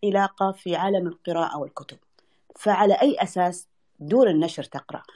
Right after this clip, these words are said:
كثير منهم لا يريد من الكتاب غير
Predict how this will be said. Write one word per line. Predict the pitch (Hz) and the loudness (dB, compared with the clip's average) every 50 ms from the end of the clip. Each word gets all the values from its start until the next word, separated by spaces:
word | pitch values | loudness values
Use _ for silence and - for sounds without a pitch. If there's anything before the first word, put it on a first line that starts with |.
| - - - - _ _ | -20 -20 -20 -20 _ _
كثير | - 233 226 - 311 349 339 277 | 0 2 4 6 6 6 8 8
منهم | 254 262 285 262 214 185 185 175 190 214 - _ _ _ _ _ _ _ - | 8 8 8 6 6 4 4 2 2 0 -4 _ _ _ _ _ _ _ 0
لا | 220 240 285 330 | 4 6 6 8
يريد | 349 330 311 285 294 285 285 277 220 233 | 8 8 6 6 6 6 4 4 4 2
من | 254 262 262 | 2 2 2
الكتاب | 262 247 - - 262 247 - 233 220 202 208 208 208 | 2 0 -2 -6 -8 -4 0 2 4 4 4 4 2
غير | 202 220 277 320 330 311 311 - - | 2 4 4 6 6 6 4 4 2